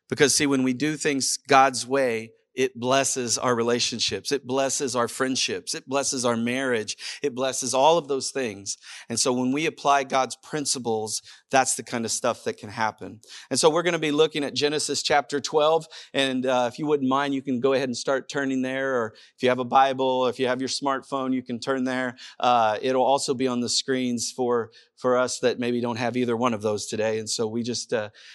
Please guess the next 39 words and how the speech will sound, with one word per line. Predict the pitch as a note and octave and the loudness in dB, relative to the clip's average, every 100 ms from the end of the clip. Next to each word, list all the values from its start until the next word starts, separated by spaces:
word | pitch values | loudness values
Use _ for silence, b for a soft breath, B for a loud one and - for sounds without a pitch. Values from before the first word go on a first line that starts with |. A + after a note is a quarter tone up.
| B | B
will | A#2+ | -6
be | A#2 B2 | -2 0
able | A#2 A2 | 0 -2
to | |
provide | G#2 A2 A#2 A#2 | -6 0 0 0
that | A2+ - | -4 -6
for | B2 A2+ | -4 -4
you. | A2 | -2
But | A#2+ D#3 | -4 -6
before | C3 G3 | -4 -2
I | A#3+ | 0
get | D#3+ | 0
started, | - D#3 D3 C3 G#2 _ _ _ _ _ _ _ - | 0 2 4 2 -2 _ _ _ _ _ _ _ -10
I | |
just | E3+ A#3+ E3 | -2 0 0
wanted | G3+ F#3 | -2 0
to | - D3+ | -4 0
invite | C3 A2+ B2+ C3 C3 | 0 2 2 2 0
the | A#2+ - B2+ | -6 -6 -2
intercessors | C3+ C3 - B2+ C3 A#2 | -2 -2 -4 -4 -4 -6
of | A2+ | -4
our | A2 | -6
church. | G2+ - A#2 G2 - - - B B B | -6 -4 -4 -4 -8 -14 -16 B B B
So | D#3+ | -2
if | D3 | -2
you | E3 | -4
consider | E3 - D3+ | -4 -2 0
yourself | C#3+ - C#3+ C3+ | 0 0 -2 -2
an | C3+ | -4
intercessor | C#3 C3 C#3 - | -4 -2 -4 -2
and | C3 A#2 | -4 -4
people | C#3+ C3 | -4 0
are | |
like, | A2+ | 0
"Well, | A2+ B2 | 0 -2
what | C3+ | 0
does | C3 | 0
that | C3 | 0
mean?" | C3+ A#2+ | -2 -4